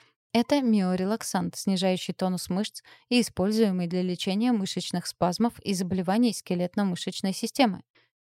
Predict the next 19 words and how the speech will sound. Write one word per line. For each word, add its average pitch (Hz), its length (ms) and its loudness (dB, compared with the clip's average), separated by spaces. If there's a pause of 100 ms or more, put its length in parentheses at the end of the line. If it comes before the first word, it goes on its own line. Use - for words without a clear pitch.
(120)
"Чёрт - 400 -6
побери", 170 400 -2 (160)
вырвалось 180 500 -4
у 190 40 -8
Ким. 180 280 -6 (220)
"То - 80 2
есть 208 180 0
вы 262 100 2
считаете, 202 520 -2
что - 160 -4
наш 185 220 -2
убийца 190 380 -2
сначала 185 440 0
расслабил 180 520 0
их, - 200 -4 (100)
чтобы - 340 -4
потом 185 380 0
накачать 190 420 0
героином?" 202 520 0